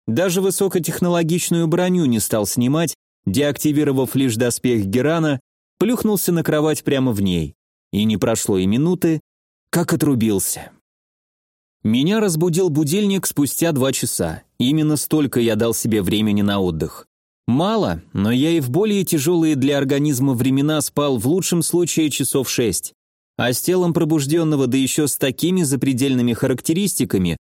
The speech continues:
мне и двух часов для отдыха должно быть достаточно. Нечего слишком себя баловать.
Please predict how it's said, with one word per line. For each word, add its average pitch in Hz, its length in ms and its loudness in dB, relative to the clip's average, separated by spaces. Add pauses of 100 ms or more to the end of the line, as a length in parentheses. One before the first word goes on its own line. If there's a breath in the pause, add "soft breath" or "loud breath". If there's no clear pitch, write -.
мне 185 360 2
и - 20 0
двух 190 260 0
часов 185 400 0
для 143 240 2
отдыха 156 360 0
должно 127 380 0
быть 120 160 0
достаточно. 104 800 -2 (420)
Нечего 214 440 0
слишком 185 420 0
себя 151 280 0
баловать. 139 600 0